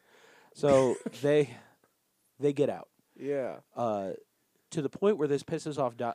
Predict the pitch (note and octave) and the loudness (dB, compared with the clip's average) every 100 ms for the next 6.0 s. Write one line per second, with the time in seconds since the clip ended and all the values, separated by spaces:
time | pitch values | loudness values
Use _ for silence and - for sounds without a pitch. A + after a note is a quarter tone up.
0 | - _ C#3 C3 F3 F3+ E3 C#3 B2 G#2+ | -8 _ -10 -6 -8 0 0 2 -2 -2
1 | G2 - A2+ - A#2 A2+ F2 _ _ _ | -8 -8 -10 -6 -6 -4 -6 _ _ _
2 | _ B2 G#2 - _ _ _ _ _ - | _ -2 -2 -8 _ _ _ _ _ -10
3 | D3+ F3 G3 C4 _ _ _ _ _ _ | -4 -4 -4 -12 _ _ _ _ _ _
4 | A2+ B2 B2+ A#2+ B2+ C3 _ _ B2 A2 | -8 -4 -4 -4 -10 -14 _ _ -6 -6
5 | B2 A#2 - A#2+ F#3 _ - - - | -6 -8 -8 -16 -16 _ -20 -14 -8